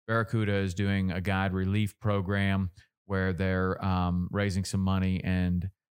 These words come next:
donating it back to the captains that need it the most. So that's really cool to help the guide community.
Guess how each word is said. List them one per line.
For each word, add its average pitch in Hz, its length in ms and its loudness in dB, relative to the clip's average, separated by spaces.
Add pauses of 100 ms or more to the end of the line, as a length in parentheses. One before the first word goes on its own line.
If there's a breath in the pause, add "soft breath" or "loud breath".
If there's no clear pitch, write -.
(100)
donating 95 540 0
it 92 240 -2 (200)
back 92 380 -4
to 101 100 -2
the 92 80 0
captains 92 520 0
that - 100 -4
need 95 240 0
it 87 140 -4
the 98 60 -4
most. 107 600 -2
So 92 500 -2
that's 113 300 -2
really 95 180 0
cool 98 300 -2
to 101 100 -2
help 98 220 0
the 101 80 -6
guide 95 300 -2
community. 95 500 0